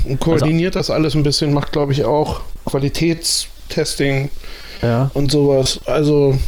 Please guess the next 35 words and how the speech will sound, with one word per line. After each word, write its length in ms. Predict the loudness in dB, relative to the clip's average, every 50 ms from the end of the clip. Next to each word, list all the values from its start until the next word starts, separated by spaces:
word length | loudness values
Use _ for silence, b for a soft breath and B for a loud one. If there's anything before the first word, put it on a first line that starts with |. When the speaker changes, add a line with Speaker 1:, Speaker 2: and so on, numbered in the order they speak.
| B B B B -2 0 0
Speaker 2:
Also 140 | 0 0
einer, 260 | 0 0 2 2 2 2
der 120 | 2 2
Speaker 1:
Äh, 20 |
Speaker 2:
mitgewirkt 480 | 2 2 2 4 4 4 4 4 4 4
Speaker 1:
ja. 200 | 4 4 4 2
Speaker 2:
hat, 260 | 2 0 -2 -2 -2 0
um 180 | 2 2 2 2
die 80 | 2 0
Software 360 | 0 -2 -2 -2 -4 -4 -2
zu 120 | -2 -2
entwickeln, 400 | -2 0 0 0 0 0 0 0
damit 260 | 0 0 -2 -2 0
jetzt 240 | 0 -2 -2 -2 -2
dieses 460 | -2 -2 0 -2 -4 -4 -6 -10 -8
Telefon 720 | -2 0 0 0 0 -2 -2 0 2 2 2 2 2 0 0
überhaupt 500 | 0 0 -2 0 0 0 0 0 0 0
erst, 320 | -2 -2 -2 -4 -6 -4
äh, 300 | -2 0 0 0 0 -2
ermöglicht 640 | -2 0 0 2 2 2 2 0 -2 -4 -4 -6 -4
wurde 220 | -4 -2 -2 -4 -4
in 320 | -2 -2 -2 -2 -2 -4 -6 -8 -10
seiner 440 | -6 -4 -2 -2 0 -2 -2 -4 -6 B B B B B B
Speaker 1:
Naja, 240 | -2 -2 -2 -2 -2
das, 280 | -2 -2 -2 -4 -6 -4
ähm, 220 | -4 -2 0 0 2
das 160 | 2 0 0
Speaker 2:
Fall. 100 | 2 2
Speaker 1:
Ding, 180 | 2 2 0 -2 -2
das 180 | -4 -4 -2 0
Ding 180 | 0 0 2
war 100 | 2 2
halt 200 | 0 0 0 0
eben, 380 | 0 0 0 2 2 2 0 0 0
ähm, 380 | 0 0 2 2 2 2 2